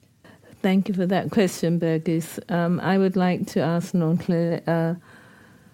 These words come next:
you know, as a Zimbabwean, I'm hearing this for the first time about South Africa,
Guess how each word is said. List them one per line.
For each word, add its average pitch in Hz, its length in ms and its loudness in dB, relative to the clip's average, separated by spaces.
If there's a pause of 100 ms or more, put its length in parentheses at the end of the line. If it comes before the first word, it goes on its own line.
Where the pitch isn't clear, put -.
(320)
you 202 140 4
know, 208 160 6
as 240 240 4
a 262 40 2
Zimbabwean, 175 800 2 (320)
I'm 175 220 4
hearing 175 460 4
this 165 380 -2
for - 220 -2
the 170 120 2
first 175 480 -2
time 160 560 -2 (160)
about 170 320 -2
South 160 260 -2
Africa, 151 500 -4